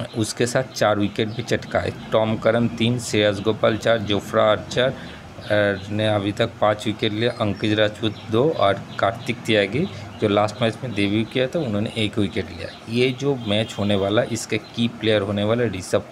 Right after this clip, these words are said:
पंत, रहाणे, रबाडा, गोपाल। आइए check करते हैं मेरे हिसाब से dream eleven टीम क्या होने वाला है। ये होने वाला है मेरे हिसाब से, देखिएगा, dream eleven team ऋषभ पंत, धवन,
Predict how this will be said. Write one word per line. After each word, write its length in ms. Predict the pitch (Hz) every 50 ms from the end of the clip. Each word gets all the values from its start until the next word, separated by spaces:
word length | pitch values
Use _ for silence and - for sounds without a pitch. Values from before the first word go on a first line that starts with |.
| -
पंत, 160 | 123 139 160 - - - - - - - - -
रहाणे, 640 | 95 92 98 92 - 107 107 110 120 151 185 175 139 - -
रबाडा, 400 | 98 95 92 92 101 104 113 165 - - - 107
गोपाल। 460 | 101 98 95 - - 95 92 92 87 - - - - - - - - - - - - - - -
आइए 180 | 107 107 135
check 280 | 131 - 127 117 120 120
करते 260 | - 120 120 - 139
हैं 80 | 131 117
मेरे 240 | 101 98 98 110
हिसाब 280 | 107 104 95 - 110 104
से 160 | - - 120
dream 400 | 107 95 - 95 95 104 104 104
eleven 360 | 101 101 104 98 107 110 113
टीम 280 | 110 - - 113 131 170 170 - - - - - - - -
क्या 160 | - 110 110
होने 300 | 110 107 110 101 95 95
वाला 260 | 90 82 85 87 87 85
है। 80 | - - - - - - - - - - - - - - - - - - - - - - -
ये 140 | 117 131 147
होने 300 | 139 117 123 120 117 117
वाला 260 | 113 107 107 101 113
है 60 | 117
मेरे 220 | 113 107 101 98 101
हिसाब 240 | 98 98 - 104 -
से, 160 | - - 123
देखिएगा, 440 | 113 107 101 - - 113 110 135 131
dream 380 | 110 101 107 107 110 107 101
eleven 380 | 95 92 95 85 92 90 90 87
team 180 | - - 87 87 - - - - - - - - - -
ऋषभ 240 | 101 - - 113 - - - -
पंत, 240 | 110 104 117 127 - - - - - - 98
धवन, 540 | 92 87 92 95 95 98 98 101 104 113